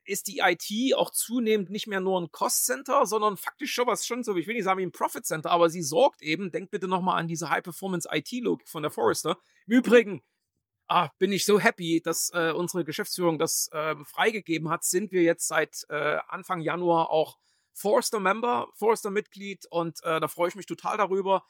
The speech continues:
Ihr habt's vielleicht schon irgendwie so mitbekommen anhand der Themen, die ich da bespreche, dass ich, ähm, der Forrester gedanklich doch sehr nahe stehe, ähm, also auch was ihre Philosophie, äh, betrifft.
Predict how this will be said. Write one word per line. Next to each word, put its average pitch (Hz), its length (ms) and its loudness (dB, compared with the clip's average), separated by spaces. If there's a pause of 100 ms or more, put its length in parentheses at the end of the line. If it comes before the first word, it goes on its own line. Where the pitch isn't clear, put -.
(220)
Ihr 175 80 0
habt's - 100 0
vielleicht 180 220 0
schon 190 100 -4
irgendwie 185 220 2
so 160 80 2
mitbekommen 196 500 -2
anhand 170 300 -4
der 165 100 -2
Themen, 190 300 -6
die 165 80 -8
ich 147 80 -6
da 143 80 -4
bespreche, 160 560 -4 (400)
dass 175 260 2
ich, - 380 0
ähm, 160 320 4
der 151 80 -2
Forrester 196 420 2
gedanklich 165 420 -4
doch 190 140 -8
sehr 160 160 0
nahe 175 260 2
stehe, 262 400 -6 (160)
ähm, 165 380 2 (160)
also 160 240 0
auch 165 180 -2
was 160 160 -2
ihre 165 200 -2
Philosophie, 175 640 -4
äh, 175 520 0
betrifft. - 420 -6